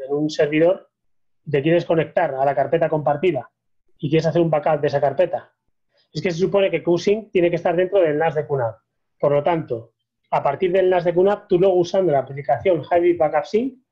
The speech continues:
tú puedes hacer el backup de las carpetas sin que, no hace falta iniciar sesión de nada. Simplemente tú coges, eh, como administrador del nas, coges todas las carpetas del Q sync y te los llevas donde quieras. Ahí es donde tienes que hacer el backup.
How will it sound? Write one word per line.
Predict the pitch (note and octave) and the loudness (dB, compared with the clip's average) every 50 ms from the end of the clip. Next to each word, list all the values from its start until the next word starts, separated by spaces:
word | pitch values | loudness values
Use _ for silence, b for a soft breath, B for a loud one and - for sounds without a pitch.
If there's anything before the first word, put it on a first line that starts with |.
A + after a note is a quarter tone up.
| _ _ _ _ _ | _ _ _ _ _
tú | - F#3+ E3 | -4 -4 0
puedes | F3+ F#3 F3+ E3+ F3 - - _ _ _ _ _ - | 2 2 2 2 0 -4 -18 _ _ _ _ _ -6
hacer | - D3+ - - F#3+ E3+ F3 - - | -6 -4 -2 0 -2 -2 -2 -4 -4
el | - E3+ D3+ D3+ | -2 0 0 0
backup | D3 E3+ F3 F3 F#3+ F3+ D3+ | 0 0 0 0 -2 -2 0
de | D#3 D3 | 0 0
las | D3+ D3 - | 0 0 0
carpetas | - D#3 D3 C#3+ - G3+ G3+ G3+ A3 B3 B3+ - _ _ _ _ | -2 -2 -2 0 -2 -2 2 2 0 0 0 -6 _ _ _ _
sin | - - - F3 D#3+ D3+ | -10 -2 0 0 0 2
que, | D#3+ D3+ C#3+ | 0 0 2
no | D#3+ | 2
hace | E3+ E3+ | 0 0
falta | F#3 G3 F#3+ F#3+ | 0 0 2 2
iniciar | F3 E3 D3+ D#3+ D#3+ C3+ | 2 2 2 0 -2 -2
sesión | C3+ C3 - D#3 C#3+ | -2 -4 -2 0 0
de | C#3 C#3+ | 2 2
nada. | F#3 G#3+ F#3 C#3 B2+ | 2 0 0 -2 -4
Simplemente | - - E3 D#3 E3 E3 E3+ E3 E3+ E3 | -4 -2 -2 2 2 2 2 2 0 -2
tú | E3+ E3+ | -2 -2
coges, | E3+ G3+ F#3+ - - C#3+ C3 B2 - _ _ _ _ _ _ _ - | 0 0 -2 -2 -2 -4 -4 -4 -8 _ _ _ _ _ _ _ -4
eh, | A#3+ D#3+ C#3+ | 0 0 0
como | C3+ D3+ D3 C#3+ | 0 0 0 0
administrador | C#3 C#3+ C#3+ C#3+ C#3 - D3 D3 E3+ F#3+ F3 | 2 2 0 0 0 0 0 2 2 2 2
del | F3 F3+ D#3+ D#3 F3 | 0 0 2 2 2
nas, | G3 F#3+ D#3+ - - - - _ _ _ _ _ _ _ _ - | 0 0 -2 -6 -14 -20 -20 _ _ _ _ _ _ _ _ -4
coges | - F#3 - - C#3+ - | -4 -4 -2 -2 -6 -2
todas | - E3+ E3+ E3+ | 2 2 4 4
las | E3+ E3 | 2 0
carpetas | - F3 E3+ E3 G3 F#3+ E3+ D3+ | 0 -2 -2 0 0 -2 -2 -2
del | C3+ C3+ C3+ C3 | -2 -2 -2 0
Q | G3 G3 | 0 0
sync | G3 G#3+ A3 A#3 C4 F4 - | 2 2 0 0 -2 -4 -4
y | - D#3+ | -4 -2
te | B2 D#3 | 0 2
los | C#3+ C#3 C3+ | 2 2 2
llevas | C3+ D#3 F3 G3 F#3+ F#3 | 4 4 4 4 2 2
donde | D#3+ C#3+ C3+ B2+ A#2+ | 0 -2 -2 -4 -2
quieras. | A#2 F#3+ F#3 C#3 A#2 - - _ - | 0 0 0 0 -2 -12 -12 _ -2
Ahí | C3+ D#3 | 0 0
es | E3 F3 | 2 2
donde | F3 E3 D#3 D3+ | 2 2 2 0
tienes | D#3+ D3+ D3 | -2 -4 -2
que | - | -2
hacer | C3 - D3+ C3 | -4 -4 -4 -6
el | B2 | -2
backup. | B2 B2 C#3+ F#3 F3 - | -2 0 2 2 0 0